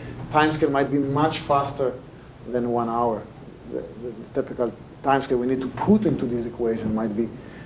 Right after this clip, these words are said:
just, like, five minutes instead of one hour. That, that's a big difference. Okay? And these are not being care-, carefully measured. And so we're trying to actually also study them.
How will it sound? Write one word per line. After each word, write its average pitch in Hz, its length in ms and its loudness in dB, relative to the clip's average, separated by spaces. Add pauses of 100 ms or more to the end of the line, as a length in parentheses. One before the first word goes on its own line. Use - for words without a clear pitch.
(160)
just, - 200 -8
like, 98 120 -4 (580)
five 98 200 -4
minutes 160 340 2
instead 117 300 -2
of 101 120 -8
one 104 180 -6
hour. 107 320 -6 (220)
That, - 120 -6 (160)
that's 113 160 -6
a 117 40 -8
big 104 280 -6
difference. - 380 -14 (320)
Okay? - 140 -12 (560)
And 117 160 -4
these 160 160 6
are 160 80 8
not 160 200 4
being 147 200 2
care-, 147 240 4
carefully 143 460 2
measured. 131 420 4 (380)
And - 160 -12
so 120 300 2 (100)
we're 123 180 0
trying 117 280 -4
to 110 80 -4
actually - 300 -6
also - 220 -8 (460)
study 107 240 -2
them. 98 160 -10